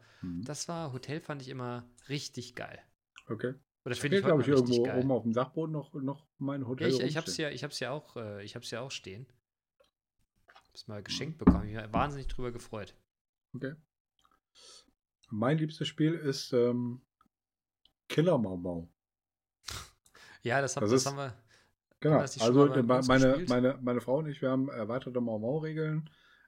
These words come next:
Speaker 1: ähm, entwickelt, wo halt einfach, äh, mehr Karten Funktionen haben.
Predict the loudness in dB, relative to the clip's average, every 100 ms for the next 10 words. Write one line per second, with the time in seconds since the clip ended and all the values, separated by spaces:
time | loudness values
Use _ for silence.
0 | -8 -4 -2 0 -2 -4 -8 _ -8 -6
1 | -4 -4 -4 -4 -8 _ _ -4 -2 -2
2 | -8 -6 -8 -8 -10 -6 -6 -8 -6 -4
3 | -2 -4 -8 -10 -12 -12 -8 -8 -6 -4
4 | -4 -4 -6 -6 -8